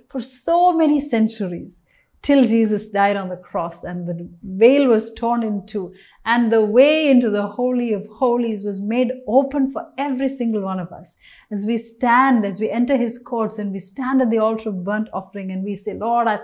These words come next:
thank you that the sacrifice has already been paid for my sins. I receive the, the blessing. I receive the healing. I receive the life that Jesus died to give me." We look at the, uh, the bronze laver that shows us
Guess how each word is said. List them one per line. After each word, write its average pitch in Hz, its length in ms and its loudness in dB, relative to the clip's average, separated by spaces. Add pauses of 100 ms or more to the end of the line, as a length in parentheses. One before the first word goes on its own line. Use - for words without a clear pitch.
thank 247 340 -2
you 220 240 -2 (300)
that 190 400 -6
the 208 80 -2
sacrifice 226 800 0
has 202 160 -6
already 214 540 -2
been 226 240 -2
paid 233 340 -2
for 226 100 -10
my 202 220 -4
sins. 226 540 -2 (280)
I 196 120 -2
receive 226 880 0
the, 185 120 -6 (140)
the 185 100 -2
blessing. 208 720 0
I 190 140 -4
receive 233 840 -4 (100)
the 220 80 0
healing. 254 540 0
I 220 80 -6
receive 247 520 -4
the 233 100 -2
life 226 400 0
that 196 180 -2
Jesus 226 360 -6
died 208 360 -4
to 202 80 -4
give 202 240 -6
me." 190 240 -12 (300)
We 208 120 2
look 226 320 4
at 226 140 6
the, 220 120 4
uh, 190 260 2
the 185 100 -4
bronze 214 520 0
laver 208 380 0
that 190 140 -6
shows 247 460 -6
us 220 220 -8